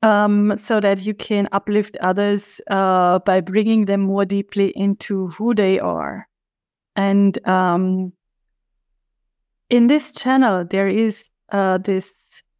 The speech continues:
it's sort of like a mission that is ingrained in this channel. And I would love to really share this with you.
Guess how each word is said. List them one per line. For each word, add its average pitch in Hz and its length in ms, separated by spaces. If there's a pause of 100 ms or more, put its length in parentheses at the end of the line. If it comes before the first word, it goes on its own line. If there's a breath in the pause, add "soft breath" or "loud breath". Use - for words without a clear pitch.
(100)
it's - 180
sort 247 140
of 233 200
like 202 260
a 214 60
mission 214 560
that 175 160
is 180 140
ingrained 202 840
in 190 140
this 180 220
channel. 190 420
And 185 280
I 185 120
would 185 160
love 190 380
to 202 140
really 196 280
share 202 360
this 190 240
with 170 200
you. 175 240